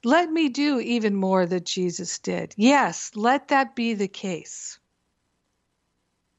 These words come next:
I'm up to the task.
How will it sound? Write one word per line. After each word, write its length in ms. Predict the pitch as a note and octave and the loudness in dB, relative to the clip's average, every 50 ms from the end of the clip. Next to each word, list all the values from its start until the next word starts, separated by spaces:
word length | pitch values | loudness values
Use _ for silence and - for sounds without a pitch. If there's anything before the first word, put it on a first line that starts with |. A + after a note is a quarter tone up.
| _ _ _ _ _ _ _ _ _ _ _ _ _ _ _ _ _ _ _ _ _ _ _ _ _ _ _ _ _ _ _ _ _ _ _ _ _ _ | _ _ _ _ _ _ _ _ _ _ _ _ _ _ _ _ _ _ _ _ _ _ _ _ _ _ _ _ _ _ _ _ _ _ _ _ _ _
I'm 220 | - A#3+ C4+ C#4 B3+ | 2 2 2 2 0
up 260 | - C4 C4 C4 - | 0 0 0 -2 -4
to 120 | - - B3 | -10 -10 -8
the 100 | A3 G3 | -8 -10
task. 720 | - - - G3 F#3+ E3 D3 - - - - - - - | -12 -12 -10 -8 -8 -8 -8 -10 -14 -20 -20 -20 -20 -20